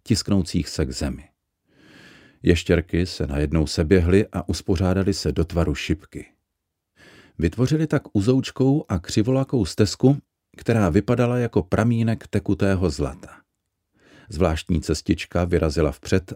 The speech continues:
a zmizela v husté lesní temnotě někde mezi silnými kmeny stromů.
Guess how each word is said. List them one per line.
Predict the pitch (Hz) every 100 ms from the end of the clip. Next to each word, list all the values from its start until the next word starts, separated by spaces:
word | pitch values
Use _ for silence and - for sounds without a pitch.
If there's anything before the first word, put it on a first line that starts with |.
| -
a | 71
zmizela | 71 82 90 85
v | 71
husté | 92 - 95 90
lesní | 87 87 90 80
temnotě | - 85 90 98 87 - - - -
někde | 107 113 104 110
mezi | 104 92
silnými | - 98 98 98 92
kmeny | 87 85 82 78
stromů. | - 76 78 64